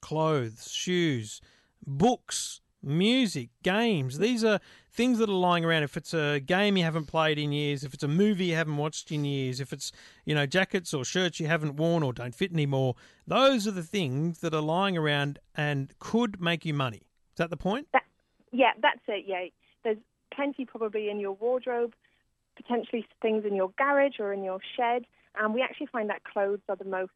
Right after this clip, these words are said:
Speaker 2: unused items, um, lying around the house. But then, like you said, there's books, there's music, there's games and toys. Like, if you think of, um,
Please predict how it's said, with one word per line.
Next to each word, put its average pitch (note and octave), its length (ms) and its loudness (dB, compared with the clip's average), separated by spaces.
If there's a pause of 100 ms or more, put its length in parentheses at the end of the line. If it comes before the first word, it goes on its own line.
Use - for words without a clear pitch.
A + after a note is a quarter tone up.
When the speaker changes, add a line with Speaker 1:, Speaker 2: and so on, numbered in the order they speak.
(340)
Speaker 2:
unused G#3+ 460 -2
items, B3+ 400 -2 (520)
um, A#3 280 4
lying B3+ 240 2
around B3+ 200 0
the B3+ 40 -6
house. C#4 260 -4
But - 120 -10
then, F#3+ 140 -6
like F#3+ 140 -4
you G3 140 -20
said, F#3 120 -4 (300)
there's F#3+ 140 -6 (160)
books, E4 340 0
there's G3 160 -4
music, A3 400 0
there's G#3 140 -4 (100)
games A#3 280 2
and G3+ 140 -6
toys. G3+ 480 -4
Like, G3 200 -6 (120)
if - 240 -12
you C4 120 -2
think D4 260 2
of, C#4 140 0 (140)
um, G3 300 -2